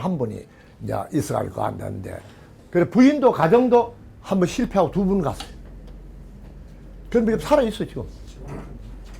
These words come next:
네. 관상은 대가입니다. 근데 이번에 전생기가 여기서부터 전생기입니다. 목에 뿌리가 올 때.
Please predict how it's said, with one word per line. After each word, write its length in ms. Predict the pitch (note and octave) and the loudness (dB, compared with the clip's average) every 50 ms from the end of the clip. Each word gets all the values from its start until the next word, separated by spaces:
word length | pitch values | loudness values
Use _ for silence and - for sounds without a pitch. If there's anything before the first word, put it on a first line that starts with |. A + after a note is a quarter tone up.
| - - | -18 -14
네. 100 | - G#2 G2 F2+ - - - - - - - - - - - - - - - - - - - - - - - - - - - - - - - - - - | -12 -12 -12 -12 -14 -16 -18 -18 -20 -20 -20 -20 -20 -20 -20 -20 -20 -20 -20 -20 -20 -20 -20 -20 -20 -20 -20 -20 -20 -20 -20 -20 -20 -20 -20 -18 -12 2
관상은 420 | - F3+ G3+ G3 D#3 G3 G3 D3 | 6 6 6 8 6 6 4 4
대가입니다. 540 | A2+ B2 C3 B2 B2+ B2+ A#2+ A2+ F#2 - - - - - - - - - - - - - - | 2 0 0 0 0 0 -2 -4 -6 -10 -14 -18 -18 -16 -16 -14 -14 -16 -16 -16 -16 -10 -4
근데 160 | - G#3 G#3+ | -2 2 4
이번에 280 | C4 D#4 E4+ E4+ E4 C#4+ | 6 8 8 10 10 10
전생기가 480 | G3 A3 G#3+ G3+ G3+ A3 G#3 G#3+ E3 D#3+ | 10 10 10 10 8 6 8 6 8 8
여기서부터 360 | A#3+ C#4+ C4 - D#3+ C3+ - | 8 6 6 4 0 0 0
전생기입니다. 460 | D3 B2+ - - G#2 - - - - - - - - - - - - - - - - | 0 -2 -2 -4 -8 -10 -12 -12 -14 -16 -16 -16 -16 -16 -14 -14 -14 -12 -12 -10 0
목에 300 | - D3+ F3 F3 F3 E3+ | 4 6 6 8 6 6
뿌리가 240 | - - A3+ F#3+ E3 | 4 4 2 2 2
올 120 | D3+ C#3 C#3+ | 2 -2 -6
때. 120 | - - | -10 -12